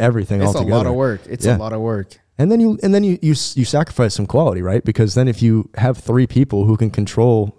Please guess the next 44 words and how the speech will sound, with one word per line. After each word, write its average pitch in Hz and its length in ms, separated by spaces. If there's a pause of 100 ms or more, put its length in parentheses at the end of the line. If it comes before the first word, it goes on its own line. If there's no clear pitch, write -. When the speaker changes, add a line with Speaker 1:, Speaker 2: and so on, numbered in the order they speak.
(120)
Speaker 1:
what 110 220
they're 98 100
supposed 107 220
to - 60
control, 113 320
you 104 120
make 107 220
sure - 120
it's 90 120
on 92 160
point. 113 260
Whereas 95 240
if 92 100
you're 104 80
Speaker 2:
Yeah. 104 60
Speaker 1:
one 107 80
person 104 320
dealing 104 240
with 98 100
three 110 160
different 95 280
things, 120 260 (400)
you 107 160
could 185 240 (540)
mess 127 260
something 139 300
up 190 120
that 147 40
Speaker 2:
Potentially, 123 60
Speaker 1:
you're 127 80
Speaker 2:
yeah, 147 80
Speaker 1:
not 156 100
Speaker 2:
miss 120 80
Speaker 1:
paying 160 120
Speaker 2:
something. 147 140
Speaker 1:
attention 196 220
to. 98 160
Right. 143 220
You 104 100
can 117 120
miss 214 140
something. - 380
Speaker 2:
Yeah. 87 260
Speaker 1:
So, 90 320